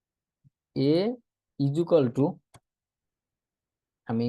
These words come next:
থার্ড ব্র্যাকেট দিই, আমি একটা লিস্ট তৈরি করব, এক, দুই, তিন, চার, পাঁচ, ছয়,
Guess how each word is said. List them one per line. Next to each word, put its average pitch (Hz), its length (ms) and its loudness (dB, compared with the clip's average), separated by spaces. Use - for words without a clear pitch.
থার্ড 139 260 -2
ব্র্যাকেট 143 360 -2
দিই, 131 160 -6
আমি 120 120 -6
একটা 123 120 -6
লিস্ট 139 300 0
তৈরি 139 180 2
করব, 120 220 -2
এক, 120 260 -4
দুই, 117 260 -4
তিন, 120 280 -4
চার, 117 380 -4
পাঁচ, 120 320 -4
ছয়, 123 440 -4